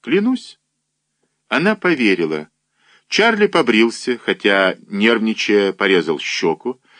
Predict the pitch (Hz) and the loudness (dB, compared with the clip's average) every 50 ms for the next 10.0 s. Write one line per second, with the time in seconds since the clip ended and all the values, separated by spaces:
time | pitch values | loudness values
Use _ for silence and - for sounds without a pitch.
0 | - - - - _ - 143 - - 240 226 - 156 131 - - 139 143 127 - | -20 -20 -20 -20 _ -6 -4 0 2 0 2 2 0 -2 0 0 0 0 0 2
1 | 127 113 107 92 - - - 113 110 101 85 76 92 85 85 82 69 71 78 123 | 0 0 0 0 -2 -6 -2 0 0 0 0 -2 -4 -4 -4 -4 -6 -6 -2 0
2 | 180 196 - 180 165 - 107 104 107 101 95 85 76 71 69 85 87 87 87 87 | -2 0 -2 -8 -8 -4 -2 -2 0 0 0 -2 -4 -4 -2 -2 0 0 0 -2
3 | 95 110 131 156 _ _ _ _ _ - - - 165 139 98 113 113 113 113 110 | -4 -6 -6 -8 _ _ _ _ _ -16 -6 -4 -4 -2 2 2 2 2 2 -2
4 | - - 135 131 131 _ _ _ _ _ _ - 82 76 78 95 156 170 - - | -4 -4 -4 -4 -4 _ _ _ _ _ _ -12 -10 -8 -2 2 2 2 0 0
5 | - 117 113 92 - - 110 110 113 110 92 - 98 95 85 73 85 78 69 - | -2 -2 -2 -2 -2 -6 -4 -2 -2 -2 -2 0 -2 -2 0 -2 -4 -6 -6 -10
6 | 85 80 - - 82 78 73 67 71 69 101 135 170 160 156 156 160 135 95 82 | -12 -12 -12 -10 -8 -8 -8 -6 -6 -4 -4 -4 -4 -4 -4 -4 -4 -4 -2 -2
7 | 104 127 127 - - - 120 - - 117 113 107 98 107 117 113 - - 110 110 | -2 -2 -2 -2 -6 -10 -10 -10 -6 -6 -6 -4 0 0 0 0 0 -4 -8 -8
8 | 113 - _ _ _ _ - _ - - 101 98 92 95 90 76 - 147 196 208 | -8 -10 _ _ _ _ -20 _ -6 -2 -2 0 2 0 0 0 0 0 0 0
9 | 190 - - - 76 90 127 139 135 123 _ - 73 67 - _ - 60 _ | -4 -8 -12 -10 -6 -6 -6 -4 -6 -8 _ -8 -12 -12 -12 _ -20 -20 _